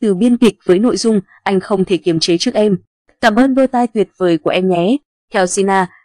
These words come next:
Sử Hàng bị nạn nhân gọi là côn đồ văn hóa, yêu dâu xanh đội lốt trí thức.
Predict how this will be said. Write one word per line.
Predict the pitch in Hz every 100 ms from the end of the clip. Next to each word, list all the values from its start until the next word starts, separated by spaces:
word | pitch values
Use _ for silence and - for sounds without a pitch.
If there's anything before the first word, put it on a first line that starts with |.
| _
Sử | - 220
Hàng | 208 208 202
bị | 214
nạn | 220 220
nhân | 254 247
gọi | 233 214 165
là | 185
côn | - 214
đồ | 202 175
văn | 190
hóa, | 180 180 175 277 _ _
yêu | 240 240
dâu | 214 240
xanh | 226 - 226 214
đội | 196 202
lốt | 233 285
trí | 214
thức. | 185 254